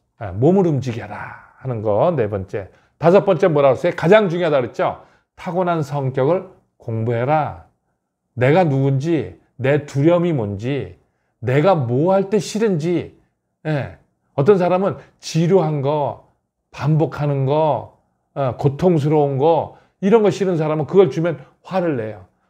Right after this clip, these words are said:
또 어떤 완벽주의자는 뭔가 일이 어설프게 하고 실수하고 그럴 때 막 버럭거리고 화를 내요. 다 다르죠?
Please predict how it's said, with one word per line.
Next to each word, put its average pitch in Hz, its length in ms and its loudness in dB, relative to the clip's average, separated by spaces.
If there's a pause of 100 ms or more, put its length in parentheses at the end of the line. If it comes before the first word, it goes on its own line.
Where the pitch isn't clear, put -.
또 214 100 6
어떤 196 220 4
완벽주의자는 170 800 0 (300)
뭔가 180 240 2
일이 180 320 2
어설프게 175 540 2
하고 180 140 4
실수하고 196 560 -2
그럴 165 160 0
때 202 60 0
막 180 160 0
버럭거리고 160 460 2
화를 156 280 -2
내요. 104 260 -8 (2250)
다 151 120 -4
다르죠? 143 460 -2